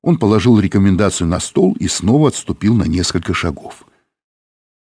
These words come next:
Быков достал из нагрудного кармана огромные старомодные очки и, приставив их к глазам, очень внимательно и, как показалось Юре,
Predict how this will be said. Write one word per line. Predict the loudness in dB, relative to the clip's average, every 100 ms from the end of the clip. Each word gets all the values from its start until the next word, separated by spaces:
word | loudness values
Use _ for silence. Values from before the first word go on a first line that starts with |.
| _
Быков | 0 2 0 0
достал | -2 0 0 2
из | 2
нагрудного | 0 0 0 0 0 -2
кармана | -2 0 0 0 0
огромные | 0 0 0 0 -2
старомодные | -4 -2 0 0 -2 -2 -4
очки | -4 -4 -2 -2 -8 -18 -6
и, | -2
приставив | 0 2 2 2 2 0
их | 0
к |
глазам, | 0 0 2 2 2
очень | 2 2 0
внимательно | 2 2 2 0 2 2
и, | 2
как | -2 -2
показалось | -2 0 2 2 0
Юре, | 2 4 4